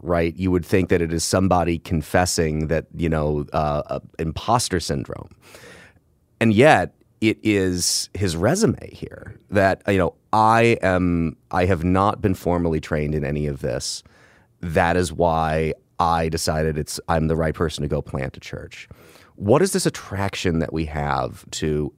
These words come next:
anti-qualification, um, and to outsiderism, that people who have not been, you know, setting aside the problems, of course, that we have with institutions and formation, uh,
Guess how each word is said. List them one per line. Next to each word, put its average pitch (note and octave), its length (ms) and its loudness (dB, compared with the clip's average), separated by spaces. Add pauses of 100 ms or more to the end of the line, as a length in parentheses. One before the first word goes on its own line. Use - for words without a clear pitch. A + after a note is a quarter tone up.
anti-qualification, D2+ 1400 -6 (340)
um, D#2 380 0
and D#2 120 -4
to - 140 -6 (120)
outsiderism, C2+ 1040 -2
that A1+ 140 -10
people D#2 320 -4
who D#2+ 240 -2
have D2+ 240 -2
not F2 640 0
been, D#2+ 460 0 (460)
you E2+ 120 0
know, D2 180 -2
setting G2+ 300 2
aside E2+ 360 2
the - 40 -2
problems, D#2+ 360 0
of E2 100 -4
course, D#2+ 160 -2
that D#2 60 -6
we D2+ 100 -4
have D#2+ 300 -2
with - 200 -6
institutions D#2 720 -6
and D2 160 -6
formation, D2+ 720 -4 (400)
uh, - 40 -8